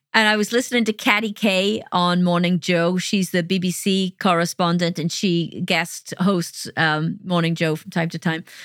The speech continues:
And she was talking, uh, about, I think it was maybe Biden visiting King Charles or something.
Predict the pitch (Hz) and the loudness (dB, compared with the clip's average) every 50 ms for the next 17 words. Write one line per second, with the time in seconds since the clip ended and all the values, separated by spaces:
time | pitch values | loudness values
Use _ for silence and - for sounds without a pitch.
0 | - - - - - - - - 202 202 - - 247 240 220 226 - - - 190 | -18 -18 -18 -16 -16 -14 -4 -2 0 0 0 0 0 2 2 0 0 2 2 2
1 | 180 170 - 175 165 175 - - - - 170 160 151 - - - 180 180 175 160 | 2 0 0 0 0 0 -2 -2 -2 0 0 0 0 0 0 -2 0 0 2 2
2 | 165 165 160 165 - - - - - - - _ _ _ _ _ _ _ _ - | 2 0 -2 -4 -8 -12 -16 -14 -14 -16 -18 _ _ _ _ _ _ _ _ -4
3 | - 180 185 185 185 185 185 139 180 175 - - 196 - _ _ _ - 185 175 | -4 -2 0 0 0 0 0 0 0 -2 -2 -8 -16 -20 _ _ _ -4 -2 -2
4 | 170 165 170 160 - 156 147 151 156 156 160 151 147 151 147 156 160 147 147 147 | 0 0 -2 0 0 0 0 0 0 -2 -2 -2 -2 -2 -2 -2 -2 -2 -2 -2
5 | 147 147 147 143 135 - 170 143 143 - 156 147 139 143 151 - - - 151 147 | -2 -4 -6 -6 -4 -2 -2 -2 -2 -2 -2 -2 -2 -4 -6 -8 -10 -10 -10 -10
6 | 147 | -12